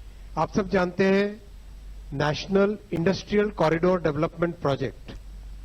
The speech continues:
ये प्रोजेक्ट एक ऐसा प्रोजेक्ट है जो कि भारत की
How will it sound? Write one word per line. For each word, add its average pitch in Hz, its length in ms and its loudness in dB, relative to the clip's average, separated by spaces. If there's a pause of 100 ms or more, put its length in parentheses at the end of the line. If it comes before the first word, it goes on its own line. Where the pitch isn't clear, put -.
(460)
ये 180 180 4
प्रोजेक्ट 190 440 2
एक 190 140 0
ऐसा 185 240 0
प्रोजेक्ट 175 420 0
है 185 180 2 (760)
जो 156 180 0
कि 185 220 0 (600)
भारत 147 420 0
की 208 160 0